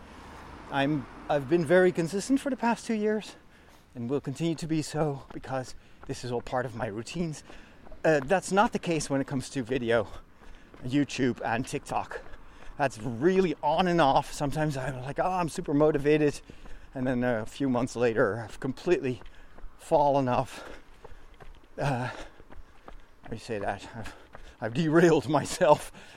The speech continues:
and I don't post anything for, for weeks or months. So, but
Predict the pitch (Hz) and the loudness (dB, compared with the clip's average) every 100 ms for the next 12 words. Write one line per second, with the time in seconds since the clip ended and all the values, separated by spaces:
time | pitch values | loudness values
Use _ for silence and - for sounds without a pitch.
0 | - 170 127 156 147 151 143 151 143 139 | -2 0 4 4 4 2 2 2 0 -2
1 | - 127 117 120 - 123 123 123 101 92 | -2 0 0 -2 -2 0 0 -4 -4 -4
2 | 95 - - - - - - - - - | -6 -10 -16 -16 -18 -16 -16 -18 -8 2
3 | 139 127 - - - - - - - 151 | 4 4 -4 -18 -18 -18 -16 -16 -8 4
4 | 262 143 196 | 4 6 0